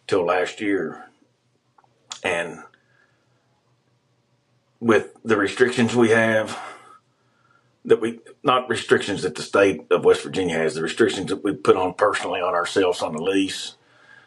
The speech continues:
and what we're looking for, it, it's not, it's not easy. And when you hold to that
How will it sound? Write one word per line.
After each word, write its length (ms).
and 200
what 160
we're 160
looking 260
for, 480
it, 280
it's 240
not, 360
it's 180
not 260
easy. 460
And 440
when 220
you 100
hold 280
to 60
that 340